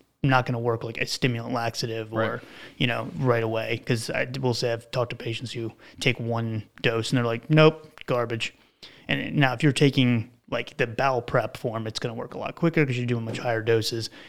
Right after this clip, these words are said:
Speaker 1: And make sure if you are using polyethylene glycol, it's not the one with all the electrolytes and stuff like that that they use for the bowel preps.
Speaker 2: Right.
Speaker 1: You just give 'em a jar, the, uh, the, the gallon, uh, container. "Here, this is your new medicine."
Speaker 2: <laughs>
Speaker 1: Um, adverse effects, and usually they're pretty mild, but,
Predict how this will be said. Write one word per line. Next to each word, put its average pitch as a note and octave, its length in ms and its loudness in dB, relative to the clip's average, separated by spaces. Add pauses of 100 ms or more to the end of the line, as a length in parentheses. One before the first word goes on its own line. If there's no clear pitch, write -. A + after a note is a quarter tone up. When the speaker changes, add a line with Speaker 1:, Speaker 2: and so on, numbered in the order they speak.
(120)
Speaker 1:
And B2+ 140 4
make C3+ 100 8
sure C3 240 2
if A#2+ 100 -2
you A#2+ 160 2
are A#2 80 2
using A#2 280 2
polyethylene A2+ 380 -2
glycol, A2 340 -6
it's G#2+ 140 -8
not A#2+ 240 -8
the A#2+ 80 -8
one A2 200 -2
with G#2+ 140 -4
all A2+ 100 2
the G#2+ 100 -2
electrolytes A2 680 -4
and A2+ 60 -2
stuff - 220 -4
like B2 140 -4
that A#2+ 160 -6
that D3 80 -14
they C#3+ 80 -4
use C#3+ 260 -6
for - 160 -12
the C3 160 -8 (140)
bowel A2+ 180 0
preps. - 380 -10 (180)
Speaker 2:
Right. A2+ 120 -6 (160)
Speaker 1:
You D#3 60 -4
just B2 140 0
give A2 140 2
'em G#2 80 -8
a G2+ 40 -12
jar, G2+ 520 -6
the, A#2 320 0
uh, G#2+ 120 -2
the, G#2+ 180 -2 (200)
the A#2+ 140 0
gallon, A2 500 0
uh, G#2+ 280 -4 (340)
container. A#2 540 0 (260)
"Here, B2 120 6
this A#2+ 140 4
is A#2+ 100 4
your A2+ 120 4
new A2 40 4
medicine." G#2 440 -2 (160)
Speaker 2:
<laughs> E3+ 120 4 (800)
Speaker 1:
Um, B2+ 200 2
adverse D#3+ 360 6
effects, C#3 440 4
and C#3 240 -2
usually E3+ 340 6
they're C3+ 60 10
pretty B2 200 4
mild, A2 480 0
but, A#2 300 -2